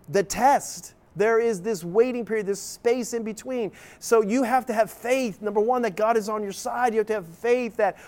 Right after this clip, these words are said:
no matter what happens, He is with you. You have to have faith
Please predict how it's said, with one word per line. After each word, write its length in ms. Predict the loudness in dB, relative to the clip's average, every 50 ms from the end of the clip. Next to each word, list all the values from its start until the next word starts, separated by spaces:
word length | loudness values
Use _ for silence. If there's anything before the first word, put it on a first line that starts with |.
| -4
no 160 | 4 4 4 6
matter 380 | 6 4 2 4 8 8 8 8
what 360 | 8 4 2 4 2 2 2
happens, 600 | -2 -2 0 0 0 2 2 0 -2 -2 -4 -10 -16 -20 -20 -20 -20 -14 -14
He 360 | -14 -10 -4 -2 -2 0 0
is 160 | -2 -4 -6
with 300 | -6 -4 -4 -4 -4 -4
you. 60 | -6 -6
You 140 | 0 0
have 200 | 2 2 2 0 0
to 80 | 0
have 160 | 0 0 -2 -2
faith 680 | -8 -16 -8 -2 -2 0 0 2 0 0 -2 -4 -10